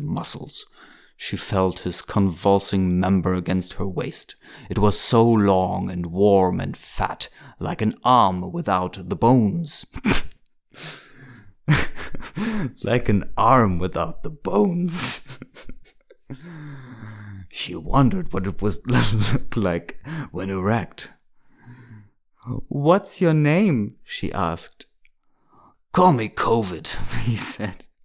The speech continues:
There was something about being wrapped in his arms. She should have been scared, but instead she felt safe.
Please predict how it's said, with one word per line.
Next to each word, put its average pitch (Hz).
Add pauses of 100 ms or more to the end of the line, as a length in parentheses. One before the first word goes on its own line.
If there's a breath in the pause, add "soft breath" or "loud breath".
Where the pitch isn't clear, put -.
(1900 loud breath)
There 104
was 92
something 110
about 107
being 101
wrapped 107
in 117
his 113
arms. 92 (220 loud breath)
She 87 (540 loud breath)
should 113
have 104
been 101
scared, 131
but 104
instead 107
she -
felt -
safe. -